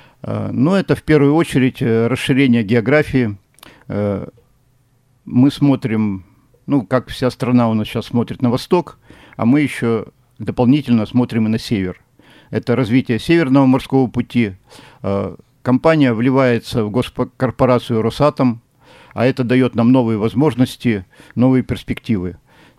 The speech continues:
Так что следующий год будет не менее интересным, чем этот год. И, э, мы не боимся наших амбициозных планов, расширения, э, линии, расширения грузопотока и, э,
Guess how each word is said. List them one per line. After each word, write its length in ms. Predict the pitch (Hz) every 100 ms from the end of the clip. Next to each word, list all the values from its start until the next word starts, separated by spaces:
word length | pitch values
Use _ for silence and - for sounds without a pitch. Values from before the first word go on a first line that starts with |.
| -
Так 140 | 113
что 140 | -
следующий 400 | 123 160 160 -
год 220 | 131 131 117
будет 340 | 101 127 123
не 80 | 143
менее 300 | 143 131 117
интересным, 580 | 113 123 117 110 113 95
чем 260 | - 101 -
этот 320 | 147 147 113
год. 280 | 117 113 - _ - - _
И, 500 | - 110 113 110 101 98 -
э, 220 | - 98 - _ _
мы 340 | 123 135 127 - _ _ _ _ _ -
не 240 | 113 123
боимся 460 | 120 151 135 - 123
наших 400 | 117 123 - -
амбициозных 640 | 123 120 - 127 120 98
планов, 500 | - 147 151 127 - - - -
расширения, 920 | 113 - - 123 127 113 104 95 85 _ _ - -
э, 100 | 107
линии, 520 | 110 139 147 139 117
расширения 560 | 107 110 - 127 117 110
грузопотока 800 | 90 101 101 117 - 147 135 104 _ _ _ - _ _ _ _ -
и, 400 | - 127 131 123 101 -
э, 200 | 98 92